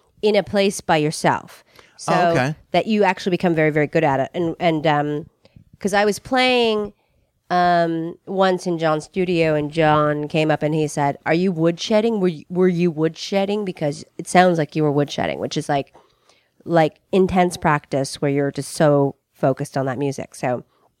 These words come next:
Speaker 1: in the woodshed. Um,
Speaker 2: I thought it meant you're in trouble. Like you go to the woodshed and you get
Speaker 1: Oh, you get spanked.
Speaker 2: get spanked or something like that. But, oh,
Speaker 1: No.
Speaker 2: that's, that's interesting to know. Like he says, "I gotta go to the woodshed." I thought, "Oh,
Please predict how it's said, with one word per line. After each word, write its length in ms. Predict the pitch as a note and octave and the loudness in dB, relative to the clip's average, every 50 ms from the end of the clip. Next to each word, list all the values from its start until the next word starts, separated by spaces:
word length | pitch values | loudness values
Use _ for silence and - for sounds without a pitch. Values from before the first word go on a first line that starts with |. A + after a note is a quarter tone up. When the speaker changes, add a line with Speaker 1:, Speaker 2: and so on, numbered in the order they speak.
| _ _ _ _ _ _ _ _ _ _ | _ _ _ _ _ _ _ _ _ _
Speaker 1:
in 140 | - G3+ G3 | 2 4 4
the 60 | F#3 E3+ | 4 2
woodshed. 420 | D#3 D3+ C#3+ C#3 - - G2+ - - _ _ _ _ _ _ _ _ - - - - _ _ | 2 0 -2 -4 -6 -10 -10 -10 -14 _ _ _ _ _ _ _ _ -20 -20 -20 -20 _ _
Um, 420 | D3 D3+ D3 C#3+ C#3 C#3 C#3 C#3 C3+ | -2 0 0 0 0 -2 -2 -2 0
Speaker 2:
I 140 | B2 D#3+ F#3+ | 2 2 2
thought 200 | - - D3+ C3 | 2 2 2 2
it 80 | B2 | 0
meant 340 | G#2+ A2+ A#2 A#2 A#2 - - _ _ | 2 2 2 2 2 0 -6 _ _
you're 200 | B2+ A#2+ A#2 A2 | -2 0 2 2
in 100 | G2+ F#2 | 0 -2
trouble. 500 | - - D#3 D#3+ C#3+ G2+ F#2 C2+ - _ _ _ _ _ _ - | -2 0 0 0 0 0 -4 -8 -10 _ _ _ _ _ _ -4
Like 180 | - A2 A2 G#2 | -2 -2 0 0
you 80 | A2+ | 2
go 120 | G2+ A#2+ B2 | 2 2 2
to 80 | A2 | 2
the 60 | G2+ G#2 | 2 2
woodshed 420 | A2 C3 C#3 A#2+ - B2+ A#2 G2+ | 2 2 2 2 0 0 2 2
and 100 | G2 G2+ G#2 | 2 0 0
you 60 | G#2 | 0
get 240 | F#2+ G2+ G2 - _ _ _ _ _ _ _ _ _ | 0 0 -2 -4 _ _ _ _ _ _ _ _ _
Speaker 1:
Oh, 80 | - - | -4 -2
you 120 | F3+ F3+ | -2 -2
get 180 | - F3+ - - | -2 -4 -6 -6
spanked. 200 | - - D3 B2+ | -6 -4 -2 0
Speaker 2:
get 180 | B2 A#2 - - | 0 0 0 -4
spanked 460 | - - - C3+ B2+ C3+ C3 A#2+ - | -10 -4 0 0 2 2 2 0 -2
or 60 | A2 | -4
something 200 | - - G#2 D2+ F#2 | -2 -4 -4 -6 -6
like 140 | F#2+ F2+ | -8 -4
that. 220 | - G2+ F#2 F2 - | -2 -2 -2 -2 -4
But, 160 | B2+ - - | -6 -4 -2
oh, 180 | C3 C3 C#3+ D3 | 0 0 0 0
Speaker 1:
No. 60 | C3 | 0
Speaker 2:
that's, 240 | B2+ C#3 D#3+ D#3 D3+ | 0 -2 -2 -2 -2
that's 240 | D3+ C#3+ C#3+ - | -2 0 0 0
interesting 400 | E3 F#3+ F#3 E3+ C3+ - D#3+ D3+ | 0 0 0 -2 -4 -2 -2 -2
to 80 | C#3+ C#3+ | 0 0
know. 100 | E3 F#3 | 0 0
Like 200 | F3+ B2 G#2 G2+ | 0 0 0 -2
he 40 | A#2 | -2
says, 180 | G#2 - A#2 A2 | -4 -2 0 0
"I 100 | A#2 A#2 | 2 2
gotta 160 | C3 B2+ B2 | 2 2 2
go 80 | A#2 A#2+ | 2 2
to 60 | A#2 | 2
the 60 | A2 | 2
woodshed." 320 | A#2 C#3+ D3 - - G#2 F#2+ | 0 0 0 0 -2 -4 -4
I 40 | G2 | -2
thought, 140 | G2 A2+ G#2 | -2 -2 0
"Oh, 320 | G2+ A2 B2 B2+ G#2 F2+ | 0 0 0 0 0 -4